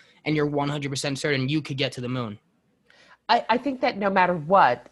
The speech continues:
Speaker 2: if that is what your goal is, that you will be persistent and figure
Speaker 1: Okay,
Speaker 2: out
Speaker 1: yeah.
Speaker 2: how to get around every obstacle and roadblock
Speaker 1: Yeah,
Speaker 2: in
Speaker 1: yeah,
Speaker 2: order
Speaker 1: yeah.
Speaker 2: to get
Speaker 1: You
Speaker 2: there.
Speaker 1: create that
Speaker 2: And the people
Speaker 1: opportunity.
Speaker 2: who got there,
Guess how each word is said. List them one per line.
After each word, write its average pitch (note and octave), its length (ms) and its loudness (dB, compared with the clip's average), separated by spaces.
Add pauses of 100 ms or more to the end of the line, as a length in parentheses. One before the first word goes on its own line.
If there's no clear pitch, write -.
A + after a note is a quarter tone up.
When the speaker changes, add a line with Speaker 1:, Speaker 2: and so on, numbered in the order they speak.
Speaker 2:
if - 360 -4
that F3 420 2
is F3 160 -2
what E3 200 0
your D#3 100 -2
goal C#3+ 380 0
is, G3 220 0
that - 180 -2
you E3 240 -4
will G3 300 2
be D#3 160 -4
persistent - 880 -8
and D3+ 160 -6 (140)
figure G3+ 160 4
Speaker 1:
Okay, A3+ 200 4
Speaker 2:
out A3+ 80 6
Speaker 1:
yeah. A#2 160 2
Speaker 2:
how E3 120 -6
to D3+ 80 0
get E3 400 0
around C#3 600 -2 (180)
every D3 600 0 (220)
obstacle C#3+ 680 0
and B2+ 260 -8
roadblock - 480 -4
Speaker 1:
Yeah, D4+ 100 2
Speaker 2:
in G#4 100 4
Speaker 1:
yeah, - 0 -
Speaker 2:
order G4+ 140 6
Speaker 1:
yeah. E3 240 4
Speaker 2:
to C#3+ 60 -16
get F#3+ 200 -4
Speaker 1:
You A#3+ 160 8
Speaker 2:
there. - 0 -
Speaker 1:
create G#3+ 440 4
that G#3 120 4
Speaker 2:
And F#3+ 140 4
the G3 80 2
people C4 160 2
Speaker 1:
opportunity. C4+ 220 8
Speaker 2:
who C#3+ 60 2
got A#3+ 200 6
there, G3 180 2